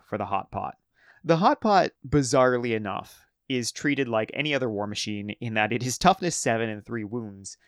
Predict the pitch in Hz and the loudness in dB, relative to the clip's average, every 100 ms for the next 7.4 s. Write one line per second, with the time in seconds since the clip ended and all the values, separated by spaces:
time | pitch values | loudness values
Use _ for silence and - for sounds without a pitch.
0 | _ _ _ _ _ 151 196 254 156 156 | _ _ _ _ _ 0 2 4 4 4
1 | 143 123 107 139 143 135 127 - 123 117 | 2 0 2 2 2 0 0 0 -2 0
2 | 117 107 170 190 - 160 156 147 - 113 | -2 -2 0 0 -2 -2 -2 -2 0 0
3 | - - 113 - 120 - 110 92 104 98 | 0 -6 -6 -2 -2 -2 -8 -6 -4 -2
4 | 95 92 87 - - _ _ - 165 160 | -4 -10 -12 -16 -20 _ _ -4 0 0
5 | 147 135 123 117 117 180 - 143 - 117 | 2 2 2 2 0 0 0 -6 -2 0
6 | 110 - - 107 101 101 104 - - 147 | 0 -4 -10 -6 -6 -8 -8 -6 0 2
7 | 147 143 135 - | 2 0 -2 -6